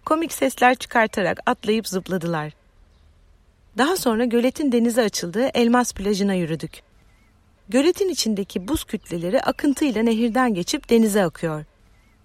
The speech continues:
Kimisi dalgalarla kumsalda sürüklenerek ufalanıp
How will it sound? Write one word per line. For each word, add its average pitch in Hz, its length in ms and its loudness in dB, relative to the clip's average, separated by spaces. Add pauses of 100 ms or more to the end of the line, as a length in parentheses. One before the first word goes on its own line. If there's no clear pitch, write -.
(360)
Kimisi 277 460 0
dalgalarla 226 720 0
kumsalda 254 640 -2
sürüklenerek 240 760 -2
ufalanıp 208 500 -2